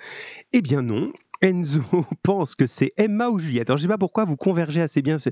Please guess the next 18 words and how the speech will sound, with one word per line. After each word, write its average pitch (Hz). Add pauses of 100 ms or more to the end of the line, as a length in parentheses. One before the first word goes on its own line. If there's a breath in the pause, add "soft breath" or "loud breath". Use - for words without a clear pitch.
(360 loud breath)
vers 131
Juliette 139
dans 113
le 113
côté 131
histoire -
comme 107
ça, -
un 110
petit -
peu, 113 (640 loud breath)
voilà, 104
euh, 107
très -
construite 127
et 110
très, 120
euh, 98